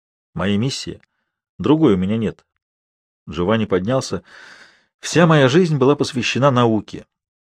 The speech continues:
Из-за преданности науке я потерял всё, и любовь, и молодость. Путь познания для меня усеян мёртвыми, и я готов встретить собственную смерть". Я боялся услышать что-нибудь подобное.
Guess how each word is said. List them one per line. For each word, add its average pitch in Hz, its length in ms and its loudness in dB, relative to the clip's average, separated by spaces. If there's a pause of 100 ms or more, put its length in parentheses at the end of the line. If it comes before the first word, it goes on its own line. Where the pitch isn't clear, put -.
(520)
Из-за 104 340 0
преданности 160 580 2
науке 92 360 -4
я 104 120 2
потерял 147 340 0
всё, - 320 -4
и 95 100 -2
любовь, 135 600 -4
и 98 100 -8
молодость. 123 560 -2 (1000)
Путь 151 320 4
познания 131 680 2
для 95 140 -2
меня 117 220 0
усеян 135 380 0
мёртвыми, 123 600 -4 (840)
и 117 100 -2
я 127 320 2
готов 147 600 2
встретить 123 520 -4
собственную 87 520 -4
смерть". - 420 -14 (1800)
Я 107 300 2
боялся 160 600 4
услышать 131 460 -2
что-нибудь 123 420 -2
подобное. 87 600 0